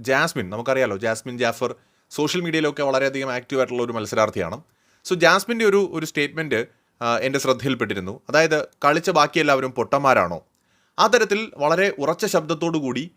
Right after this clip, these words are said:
ആദ്യ ദിവസം തന്നെ, അതായത് ആദ്യത്തെ ടാസ്ക് എന്ന് തന്നെ പറയാം, അല്ലേ? ക്യാപ്റ്റൻസി ടാസ്ക് ആണ് നാളത്തെ. അപ്പോൾ ക്യാപ്റ്റൻസി ടാസ്കിൽ തന്നെ ഉറച്ച ശബ്ദമായിട്ട് മാറുകയാണ് ജാസ്മിൻ എന്നുള്ളത് എടുത്തു പറയേണ്ട ഒരു കാര്യമാണ്. ജാസ്മിൻ മാത്രമല്ല, അവിടെ രതീഷ്, റോക്കി ഇവരൊക്കെ തന്നെ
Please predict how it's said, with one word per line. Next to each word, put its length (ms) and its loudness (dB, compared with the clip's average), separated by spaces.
ആദ്യ 420 2
ദിവസം 400 0
തന്നെ, 200 -6
അതായത് 380 -4
ആദ്യത്തെ 420 0
ടാസ്ക് 360 2
എന്ന് 200 4
തന്നെ 100 0
പറയാം, 220 2
അല്ലേ? 160 -2
ക്യാപ്റ്റൻസി 460 -2
ടാസ്ക് 300 0
ആണ് 100 6
നാളത്തെ. 360 -2
അപ്പോൾ 140 -4
ക്യാപ്റ്റൻസി 440 0
ടാസ്കിൽ 520 0
തന്നെ 140 -2
ഉറച്ച 280 -2
ശബ്ദമായിട്ട് 520 -2
മാറുകയാണ് 460 0
ജാസ്മിൻ 500 2
എന്നുള്ളത് 540 -6
എടുത്തു 240 -8
പറയേണ്ട 240 0
ഒരു 120 -2
കാര്യമാണ്. 440 0
ജാസ്മിൻ 420 4
മാത്രമല്ല, 580 0
അവിടെ 240 2
രതീഷ്, 440 -2
റോക്കി 380 -2
ഇവരൊക്കെ 320 -2
തന്നെ 220 -8